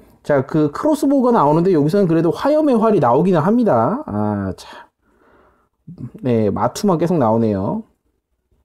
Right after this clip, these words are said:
네, 화할. 네, 마투.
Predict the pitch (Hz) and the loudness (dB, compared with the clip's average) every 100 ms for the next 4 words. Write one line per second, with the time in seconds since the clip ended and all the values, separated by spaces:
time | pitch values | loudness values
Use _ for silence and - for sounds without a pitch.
0 | _ _ _ - - 120 113 110 165 - | _ _ _ -20 -6 0 0 2 0 0
1 | 185 - 131 117 160 226 - _ _ _ | 0 2 2 2 2 0 -6 _ _ _
2 | _ _ - _ _ _ _ _ - 208 | _ _ -20 _ _ _ _ _ -16 -6
3 | 117 107 127 - 160 123 120 175 | -2 0 -2 -2 -2 0 0 -2